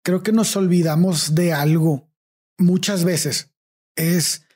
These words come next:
y es que creemos que es un mensaje único. O sea, eh, te decimos, "¿Sabes qué? Voy a, voy a hacer esta canción, voy a hacer este papel, voy a hacer, voy a escribir esto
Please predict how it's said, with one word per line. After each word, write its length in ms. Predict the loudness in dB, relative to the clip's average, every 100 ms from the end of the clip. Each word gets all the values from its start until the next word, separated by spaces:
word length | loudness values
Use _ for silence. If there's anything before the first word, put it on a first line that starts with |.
| _ _ _ _ _ _ _
y 140 | 2
es 140 | 2 -2
que 160 | -6
creemos 460 | -2 0 2 2 0
que 120 | 0
es 180 | 0 2
un 120 | 4
mensaje 560 | 4 4 2 0 0 2
único. 560 | 4 2 2 -4 -6 _ _
O 60 | -4
sea, 240 | -2 -4 -8 -18 -20 _ _
eh, 180 | -2 -2
te 160 | -2
decimos, 360 | -2 2 2 2
"¿Sabes 280 | 0 -2 -2
qué? 300 | -2 -2 2
Voy 340 | 2 2 2
a, 200 | 2 -2 0
voy 160 | 0
a 40 | 2
hacer 200 | 0 -2
esta 200 | -2 -4
canción, 580 | 0 0 2 2 4 4
voy 140 | 2
a 40 |
hacer 240 | 0 0 -2
este 280 | -2 -2 -2
papel, 640 | -4 -2 0 2 2 0
voy 160 | 0
a 40 | 0
hacer, 200 | 0 0
voy 60 | 0
a 20 |
escribir 420 | 0 2 4 4
esto 460 | 2 0 0 -2